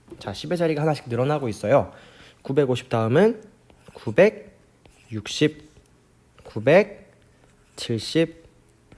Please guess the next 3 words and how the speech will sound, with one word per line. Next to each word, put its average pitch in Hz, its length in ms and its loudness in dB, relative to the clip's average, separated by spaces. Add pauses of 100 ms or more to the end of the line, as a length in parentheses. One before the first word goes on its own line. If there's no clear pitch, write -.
구백팔십, - 2250 -2
그리고 120 320 -2
마지막으로 113 880 0